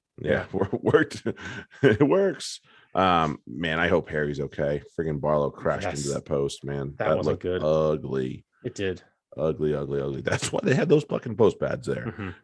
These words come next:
Speaker 1: 'cause that shit happens sometimes,
Speaker 2: Mm-hmm.
Speaker 1: and you don't want somebody dying. Um,
Speaker 2: Mm-hmm.
Speaker 1: Hopefully he's okay and we see him again.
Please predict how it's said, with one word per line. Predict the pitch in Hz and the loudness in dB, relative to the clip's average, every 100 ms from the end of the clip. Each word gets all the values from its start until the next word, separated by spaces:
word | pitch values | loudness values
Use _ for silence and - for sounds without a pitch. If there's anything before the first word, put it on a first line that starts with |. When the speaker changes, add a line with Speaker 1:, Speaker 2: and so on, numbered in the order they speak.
| - | -4
Speaker 1:
'cause | 67 65 67 | -4 -4 2
that | 90 - | 2 4
shit | - 82 78 | 0 -4 -4
happens | 69 - - | -8 -8 -10
sometimes, | - 71 67 139 147 | -10 -10 -10 -10 -8
Speaker 2:
Mm-hmm. | 117 101 | -8 -6
Speaker 1:
and | 95 85 69 | -6 -6 -6
you | 76 | -2
don't | 80 78 | 0 0
want | 76 | -4
somebody | - 80 73 | -4 -4 -2
dying. | 73 69 62 65 76 - | -2 -4 -6 -6 -10 -12
Um, | 65 64 123 | -10 -6 -6
Speaker 2:
Mm-hmm. | - 95 - _ _ | -6 -10 -16 _ _
Speaker 1:
Hopefully | 101 - 85 | 2 4 2
he's | 76 | 2
okay | 73 78 | 2 2
and | 73 | 2
we | 71 | 0
see | - 69 | -6 -6
him | 71 | -6
again. | 67 71 69 | -6 -8 -8